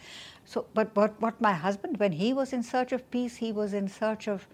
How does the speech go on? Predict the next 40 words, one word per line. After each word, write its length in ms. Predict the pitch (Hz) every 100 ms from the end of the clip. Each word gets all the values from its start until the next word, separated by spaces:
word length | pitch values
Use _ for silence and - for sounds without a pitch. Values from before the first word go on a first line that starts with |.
| - - - - - - - 175
because 240 | 190 214
he 160 | 208 190
had 200 | 208 180
done 220 | 202 202
a 60 | 190
lot 200 | 196 214
of 220 | 175 147
reading 380 | 214 214 220 196
in 180 | 175
this 180 | 165 165 -
area 320 | 175 175 175
of 160 | 170 -
peace 160 | 202
studies. 420 | - 170 143 147
At 140 | 143 147
that 160 | 180
time, 220 | - 175 151
it 80 |
was 100 | 165
something 420 | - 160 156 165 190 - - -
fairly 300 | 208 185 170
new, 160 | 185
especially 440 | 165 - 196 214 196
after 240 | 175 180
the 120 | 165
two 180 | - 208
world 360 | 190 170 170 160
wars. 440 | 175 143 147 - - - - - - -
There 80 | 160
were 100 | 160
a 20 |
lot 180 | 180 196
of 80 |
thinkers 500 | - - 170 180 165
in 120 | 151 156
Europe, 440 | 151 143 143 143
in 60 | 147
the 100 | 139
West, 360 | 151 151 -
and 180 | - 143